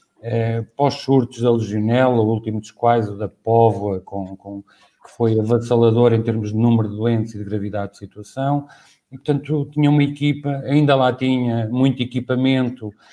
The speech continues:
da preparação para a ébola, que felizmente não chegou. Portanto, tenho, eh, este know-how do serviço de intensivos,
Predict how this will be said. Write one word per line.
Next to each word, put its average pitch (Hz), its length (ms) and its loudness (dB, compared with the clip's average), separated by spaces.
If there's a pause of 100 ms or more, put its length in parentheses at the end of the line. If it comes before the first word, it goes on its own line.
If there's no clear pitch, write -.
(160)
da 113 120 -2
preparação 120 800 0
para 110 200 0
a - 20 2
ébola, 147 480 2
que - 120 -20
felizmente 107 600 -6 (320)
não 110 240 -8
chegou. 127 640 -6 (500)
Portanto, 165 840 0 (120)
tenho, 151 600 4
eh, 104 600 -14 (340)
este 127 280 -2
know-how 127 760 4
do 120 200 -6
serviço 120 460 -6
de 123 60 -4
intensivos, 127 680 -6